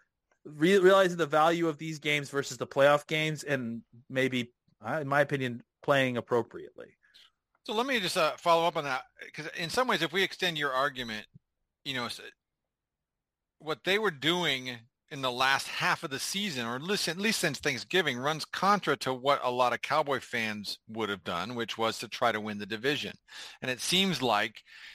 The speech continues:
Speaker 2: if they did a calculus, their calculus was it's better to get to the playoffs healthy than to try to win the division. And if so, I mean, 'cause it's, it wasn't just the Washington game where they basically came out. I mean, I, I think certainly that was the, the most obvious example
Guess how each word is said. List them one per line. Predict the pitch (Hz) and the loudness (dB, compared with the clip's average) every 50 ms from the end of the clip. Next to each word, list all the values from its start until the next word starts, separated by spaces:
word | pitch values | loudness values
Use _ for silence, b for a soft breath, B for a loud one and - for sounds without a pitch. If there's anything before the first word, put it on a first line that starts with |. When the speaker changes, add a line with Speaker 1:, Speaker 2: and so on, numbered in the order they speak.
| B B B | B B B
Speaker 2:
if | 147 127 113 113 | -6 -6 -2 2
they | 147 175 202 202 | 2 2 4 4
did | 170 202 190 | 4 4 4
a | 180 | 4
calculus, | - - 165 175 175 170 - - 139 113 107 107 104 - | 2 4 4 4 4 4 2 -2 -4 -4 -4 -4 -6 -2
their | - 135 143 - | 0 0 0 2
calculus | - - 151 143 139 - - 135 131 117 - | 2 2 2 2 2 0 -2 -4 -4 -4 -6
was | 127 123 117 117 117 113 | -4 -2 0 0 -2 -4
it's | 120 110 95 - | -6 -10 -10 -6
better | - 135 135 139 156 165 | -2 2 2 4 2 2
to | - - 147 123 | 0 -2 -8 -8
get | 107 - 131 139 131 - | -4 -2 -2 -2 -2 -4
to | 135 127 | -8 -8
the | 123 - | -8 -10
playoffs | - - - 127 123 123 120 113 - - | -8 -2 0 2 2 2 2 0 -2 -4
healthy | - - 147 160 151 - - 135 123 117 | 0 2 4 4 4 2 -2 -6 -8 -6
than | 101 117 113 107 101 | -6 -8 -8 -8 -8
to | 117 107 | -10 -8
try | - - 117 110 107 | -4 0 0 0 0
to | 104 | 0
win | 101 104 101 95 | -2 -6 -8 -8
the | 98 | -10
division. | 90 87 90 80 90 85 82 76 - _ _ _ _ _ _ _ B B B B B B B B | -10 -12 -12 -12 -10 -12 -12 -14 -18 _ _ _ _ _ _ _ B B B B B B B B
And | B 135 127 | B -4 -2
if | 127 123 | -2 -2
so, | - - - 214 247 226 156 127 110 117 135 | 0 2 4 6 6 6 6 4 2 0 0
I | 147 | -2
mean, | 147 151 151 | -2 -4 -2
'cause | 127 170 147 175 | -2 -2 -2 -2
it's, | 160 - 208 | -2 0 0
it | 202 185 | 2 4
wasn't | 233 269 240 214 185 143 | 4 4 4 2 -4 -2
just | - 185 208 196 - | 0 2 2 2 0
the | 165 143 | -2 0
Washington | 135 151 190 180 - 165 147 135 131 | 2 2 2 2 2 -2 -4 -8 -10
game | 117 120 123 117 120 | -8 -6 -6 -6 -6
where | 120 120 117 | -6 -6 -4
they | 120 120 | -4 -2
basically | 110 139 135 120 123 131 113 | 0 0 0 0 -2 -6 -6
came | - 127 127 127 | -6 -6 -6 -4
out. | 120 113 107 - - | -4 -4 -4 -6 -6
I | 143 | -2
mean, | 135 139 | 0 2
I, | 135 147 - - | 2 2 2 0
I | 147 | 0
think | 139 151 - | 0 0 -2
certainly | - 180 160 143 127 | -2 -2 -2 -2 -2
that | 104 135 131 143 139 | 0 2 2 2 0
was | 139 120 104 | -2 -6 -8
the, | 120 | -8
the | 110 - 117 117 | -10 -8 -8 -8
most | 123 123 117 - - - | -6 -8 -8 -6 -4 0
obvious | 127 127 117 123 113 - | 0 0 0 -2 -8 -8
example | 127 110 104 123 123 120 107 107 98 98 - | -10 -8 -6 -4 -4 -4 -6 -8 -14 -14 -14